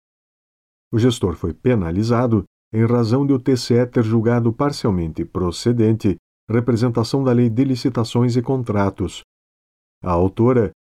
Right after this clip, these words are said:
foi a empresa Prime Consultoria e Assessoria Empresarial Limitada.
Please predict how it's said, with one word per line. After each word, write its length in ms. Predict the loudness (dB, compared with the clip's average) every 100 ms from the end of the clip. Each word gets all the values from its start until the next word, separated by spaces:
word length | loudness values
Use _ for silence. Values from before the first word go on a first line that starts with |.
| -2
foi 180 | 0
a 40 | 0
empresa 580 | 0 2 2 2 0 -2
Prime 520 | -2 0 0 0 -2
Consultoria 840 | -2 -2 0 -2 0 2 4 4
e 120 | 4 2
Assessoria 680 | 0 -4 -2 0 2 2 2
Empresarial 680 | 0 0 0 0 0 0
Limitada. 680 | 0 0 0 0 0 0 -2